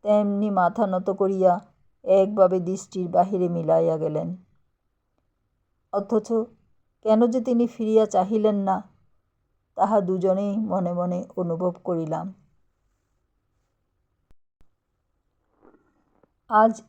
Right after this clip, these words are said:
এই পর্যন্তই। আমার গল্প যদি আপনাদের ভালো লেগে থাকে, তাহলে চ্যানেলটি সাবস্ক্রাইব করুন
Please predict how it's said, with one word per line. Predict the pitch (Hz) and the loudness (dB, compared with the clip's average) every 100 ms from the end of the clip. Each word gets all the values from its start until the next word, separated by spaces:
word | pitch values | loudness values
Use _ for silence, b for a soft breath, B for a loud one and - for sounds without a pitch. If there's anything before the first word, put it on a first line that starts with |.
| - | -8
এই | 196 | -6
পর্যন্তই। | 190 170 165 170 170 175 220 269 - - _ _ _ _ _ _ _ _ - | -4 -4 -4 -6 -8 0 0 0 -6 -20 _ _ _ _ _ _ _ _ -10
আমার | 180 185 180 | -2 -2 2
গল্প | 175 165 185 | 2 2 0
যদি | 196 208 247 | -2 0 2
আপনাদের | 226 220 214 214 | 0 0 0 -2
ভালো | 175 160 170 | -4 -4 -4
লেগে | 170 208 | -4 -6
থাকে, | 220 226 240 277 - _ _ _ _ | -6 -6 -6 -6 -10 _ _ _ _
তাহলে | - 160 196 | -10 -8 -8
চ্যানেলটি | 196 170 160 165 196 262 - _ _ _ _ _ _ - | -6 -6 -6 -8 -8 -8 -10 _ _ _ _ _ _ -8
সাবস্ক্রাইব | 156 151 - 180 185 | -8 -8 -6 -4 -4
করুন | - 240 262 | -4 -4 -4